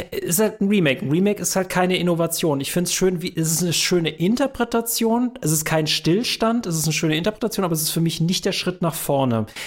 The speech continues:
Den sind sie in so einem Resident Evil immer noch schuldig, wo wir wissen, dass neun wahrscheinlich wieder der Action-Teil ist und zehn dann wahrscheinlich wieder der Schritt nach vorne sein <laughs> muss.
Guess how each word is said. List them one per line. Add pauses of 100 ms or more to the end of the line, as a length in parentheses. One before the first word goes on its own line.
(140)
Den
sind
sie
in
so
einem
Resident
Evil
immer
noch
schuldig, (300)
wo
wir
wissen,
dass
neun
wahrscheinlich
wieder
der
Action-Teil
ist (220)
und
zehn
dann
wahrscheinlich
wieder
der
Schritt
nach
vorne
sein (120)
<laughs>
muss.